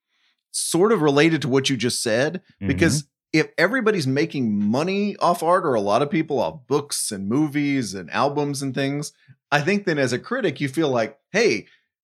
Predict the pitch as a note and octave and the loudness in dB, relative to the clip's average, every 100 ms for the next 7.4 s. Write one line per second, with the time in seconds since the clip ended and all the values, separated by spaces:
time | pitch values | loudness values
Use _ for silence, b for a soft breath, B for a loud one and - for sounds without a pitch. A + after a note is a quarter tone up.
0 | - D3 A3 - B3 - F#3 D#3 E3 C#3+ | 0 2 2 0 -2 0 0 2 2 4
1 | C#3 A#2 G#2+ G2+ D#2+ - _ _ _ _ | 4 4 2 -4 -6 -12 _ _ _ _
2 | - - C3+ A#2+ A2+ - D3 A3 F#3 C3+ | -8 2 4 4 2 0 0 2 2 0
3 | D#3+ D3 - G#2 G2 F#2 C3 G#3 A#3+ A#3 | 2 2 2 -4 -6 2 4 4 0 -2
4 | F#3+ F#3 F3 E3+ D3 D3 E2 A#2 A#2 G#2+ | 2 4 4 2 0 -2 0 0 0 -2
5 | G2 C#3 D3+ D3 D3 D3 C#3 - B2 A#2+ | 2 4 6 4 2 0 0 -2 -4 -2
6 | G2+ A#2+ A#2+ F#2+ D#2 - A#2+ C#3+ C#3+ D#3 | -2 -2 0 -2 -8 -4 2 2 2 2
7 | D3+ D3 C3 | 2 2 -2